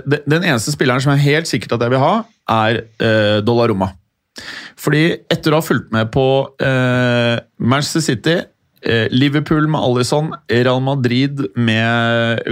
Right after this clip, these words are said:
Courtois, eh, Atletico Madrid med Oblak, eh, Ter Stegen i Barcelona. I moderne fotball så er keeper ikke det det var for ti år siden. Jeg husker da jeg tok, eh, C-trenerlisens-kurset på, oppe i Skeid der.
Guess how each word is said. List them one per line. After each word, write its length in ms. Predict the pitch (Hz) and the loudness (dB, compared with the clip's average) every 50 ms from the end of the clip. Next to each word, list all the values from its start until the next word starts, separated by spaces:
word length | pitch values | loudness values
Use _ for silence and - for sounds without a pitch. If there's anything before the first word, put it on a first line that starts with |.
| 120 - | -4 -2
Courtois, 500 | - 127 110 - 135 135 147 175 240 254 - _ - - - - - - - _ | -2 -2 0 0 0 2 2 0 -2 -4 -8 _ -20 -20 -20 -20 -20 -20 -14 _
eh, 200 | - 123 120 123 120 - | -2 0 0 0 0 -2
Atletico 380 | - 131 - 143 120 113 - 143 | -2 -2 0 0 -2 -2 -2 -2
Madrid 320 | 143 139 123 123 131 131 | 0 0 2 0 0 0
med 220 | 131 127 127 123 | 0 0 0 0
Oblak, 360 | 123 123 127 156 196 196 - - - - - - _ - | 2 0 0 0 -2 -4 -8 -10 -12 -12 -14 -10 _ 0
eh, 300 | 127 123 123 123 123 123 - - | 2 2 2 2 0 -2 -4 -4
Ter 140 | - 156 139 | -4 -2 -2
Stegen 540 | - - - 151 123 110 110 107 123 131 135 | -2 -2 -2 0 0 0 0 0 -2 -2 0
i 20 | |
Barcelona. 640 | 123 123 123 - - 135 117 104 113 139 175 233 254 - _ - - _ _ - - _ _ _ _ _ _ _ _ _ _ _ _ _ _ - | 0 0 -2 0 -2 -2 0 0 0 0 0 -2 -4 -10 _ -20 -20 _ _ -20 -20 _ _ _ _ _ _ _ _ _ _ _ _ _ _ 0
I 60 | 156 | 2
moderne 560 | 170 196 214 170 151 151 127 120 127 143 180 | 4 4 2 2 2 2 2 0 0 0 0
fotball 520 | 170 - 127 107 - 156 196 294 370 359 - _ _ _ _ _ _ _ - | -2 -2 -2 0 0 2 2 2 0 -4 -8 _ _ _ _ _ _ _ -8
så 240 | - - - - 170 | -6 -2 0 2 0
er 40 | 175 | 0
keeper 580 | 175 - - - 120 104 104 - 165 170 165 - | 0 -2 -2 -2 -2 -2 0 -2 -2 -2 -2 -4
ikke 260 | - 151 - - 143 | -8 -6 -4 -2 0
det 140 | 117 110 113 | 0 0 0
det 80 | 123 | 0
var 140 | 120 110 107 | 0 0 -2
for 220 | - - 131 127 127 - - - - | -2 0 0 0 0 -2 -6 -12 -6
ti 220 | - - 120 120 | -2 0 2 2
år 100 | 104 98 | 2 2
siden. 280 | 95 107 95 101 117 110 - - - _ _ - | 2 0 0 0 -2 -2 -4 -8 -16 _ _ -2
Jeg 100 | 135 151 | 0 2
husker 220 | 170 170 - - 156 | 2 0 0 0 -2
da 80 | 127 | 0
jeg 160 | 117 151 147 135 | 0 0 -2 -2
tok, 40 | - - - | -6 -6 -2
eh, 200 | 139 135 135 135 | 0 2 2 2
C-trenerlisens-kurset 1900 | 127 - - - 123 107 101 104 107 - - - 131 113 104 101 107 107 104 110 113 - 131 110 104 95 - - - 117 107 107 - - 135 127 127 127 127 | 0 -2 0 0 2 2 2 0 -2 -2 -4 -2 0 0 0 0 0 0 0 0 0 0 -2 -2 -2 -4 -4 -2 -2 0 0 0 0 0 0 0 0 -2 -2
på, 100 | - 135 123 - - | -4 -2 -2 0 -2
oppe 160 | - - - | -2 0 0
i 220 | 123 117 120 120 127 | 0 2 2 2 0
Skeid 340 | 127 - 120 107 107 110 127 | 0 0 0 0 0 0 2
der. 200 | 160 233 254 | 2 2 2